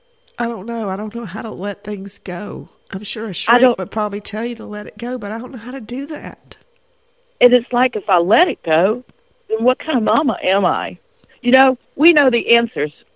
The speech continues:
Speaker 2: Our children, we were there when we gave birth to them.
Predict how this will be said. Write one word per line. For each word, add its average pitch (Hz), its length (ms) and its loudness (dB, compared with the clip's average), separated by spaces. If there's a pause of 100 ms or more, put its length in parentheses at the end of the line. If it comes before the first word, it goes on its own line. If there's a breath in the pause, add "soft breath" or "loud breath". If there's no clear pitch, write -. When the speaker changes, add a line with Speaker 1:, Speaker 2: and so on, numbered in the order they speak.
(180)
Speaker 2:
Our 190 120 0
children, 180 320 -4
we 165 120 0
were 160 100 2
there 190 300 4
when 226 300 2 (360)
we 196 120 0
gave 175 260 2
birth 160 200 4 (160)
to 131 80 -4
them. 143 300 0